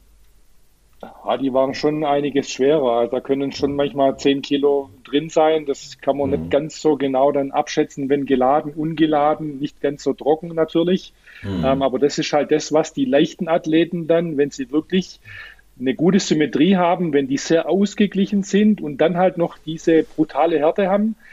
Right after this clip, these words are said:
Speaker 1: dann katapultiert's die halt schon immer auch in die Top sechs, Top fünf und wie man gesehen hat, den Konchi auf Top vier, ähm, wo viele andere Athleten, die sich dann rein aufs Bodybuilding konzentrieren, manchmal halt leer ausgehen.
Speaker 2: Hm.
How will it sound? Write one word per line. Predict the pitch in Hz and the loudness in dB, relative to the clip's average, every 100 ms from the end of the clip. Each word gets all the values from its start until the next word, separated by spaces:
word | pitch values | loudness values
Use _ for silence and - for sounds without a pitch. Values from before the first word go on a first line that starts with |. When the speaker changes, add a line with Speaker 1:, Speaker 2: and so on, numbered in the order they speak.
| - _ | -20 _
Speaker 1:
dann | 131 139 | -6 -6
katapultiert's | - 151 175 180 156 - 160 180 - | -4 -2 -2 -2 -2 0 -2 -2 -4
die | 196 165 | -4 0
halt | 180 - | 0 -2
schon | - 180 185 | -2 -2 -2
immer | 156 185 196 156 | -2 0 -2 0
auch | 170 190 - | 0 0 -4
in | 165 170 | -8 -8
die | 147 160 156 - | -4 -2 -4 -4
Top | 135 - | -8 -4
sechs, | - 185 - - | 0 0 -2 -4
Top | 147 - | -4 -4
fünf | - 151 208 220 - | 0 0 2 -2 -4
und | 147 143 | -6 -2
wie | 151 | 0
man | 143 | -2
gesehen | - 151 | 0 2
hat, | 156 147 | 2 0
den | 135 | -2
Konchi | 143 156 - 143 | -4 -4 -4 -4
auf | 139 - | -4 -4
Top | 131 123 | -4 -4
vier, | - 143 196 247 - - - - - - | -2 2 2 2 -4 -20 -20 -20 -20 -2
ähm, | 143 151 156 156 151 156 156 156 147 | 2 2 2 -2 -4 -4 -6 -6 -2
wo | 143 | -2
viele | - 160 175 160 | 0 0 2 2
andere | 160 180 185 | 2 2 2
Athleten, | 170 170 165 180 170 | 2 4 4 4 0
die | 147 | -4
sich | 139 160 | -4 -4
dann | - 131 127 | -2 -2 0
rein | 120 135 151 | 0 0 -2
aufs | - - | -8 -12
Bodybuilding | - 131 170 170 180 180 | -6 -2 0 2 2 0
konzentrieren, | 180 175 175 170 160 160 175 160 | -2 -4 -2 -2 0 2 2 0
manchmal | 135 151 - 156 151 | -2 -2 -2 0 2
halt | 151 147 | 0 0
leer | 131 156 | 0 0
ausgehen. | 120 110 - 107 107 - _ | 0 -6 -6 -6 -6 -12 _
Speaker 2:
Hm. | - 101 80 82 | -8 -6 -6 -8